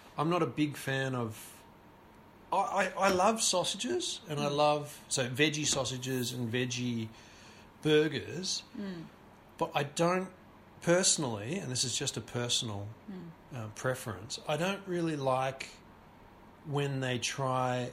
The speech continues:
Speaker 1: and mimic real meat.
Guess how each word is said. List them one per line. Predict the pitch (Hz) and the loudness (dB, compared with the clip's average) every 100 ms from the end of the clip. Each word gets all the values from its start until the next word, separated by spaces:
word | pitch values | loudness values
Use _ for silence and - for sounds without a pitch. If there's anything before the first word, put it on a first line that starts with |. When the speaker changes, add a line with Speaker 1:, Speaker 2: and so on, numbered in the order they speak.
| - | -8
Speaker 1:
and | 123 117 110 110 107 104 - - - - | -6 -4 -2 -2 -4 -6 -10 -18 -14 -6
mimic | 123 131 139 135 123 - - - - - - - - - - - - | -2 0 0 -4 -6 -10 -12 -20 -20 -20 -20 -20 -20 -20 -20 -20 -8
real | 123 123 127 127 120 113 | -2 2 2 2 0 -2
meat. | 107 123 107 - | -2 -2 -2 -6